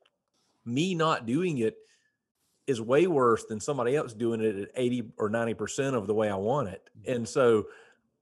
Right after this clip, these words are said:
Speaker 1: I learned to be okay with eighty or ninety percent performance because that's better than zero,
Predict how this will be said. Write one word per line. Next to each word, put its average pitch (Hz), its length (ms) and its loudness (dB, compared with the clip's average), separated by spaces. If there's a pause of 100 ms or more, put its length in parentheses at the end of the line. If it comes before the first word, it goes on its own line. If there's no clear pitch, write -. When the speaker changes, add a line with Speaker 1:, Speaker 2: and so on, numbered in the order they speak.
(180)
Speaker 1:
I 123 140 2
learned 143 420 2
to 117 100 2
be 123 260 0
okay 143 540 2
with 107 220 0
eighty 120 280 -2
or 110 60 -4
ninety 110 260 -2
percent 113 540 -6
performance 147 760 -2 (240)
because 147 200 -4
that's 160 140 0
better 156 500 0 (140)
than 127 340 -8
zero, 131 560 0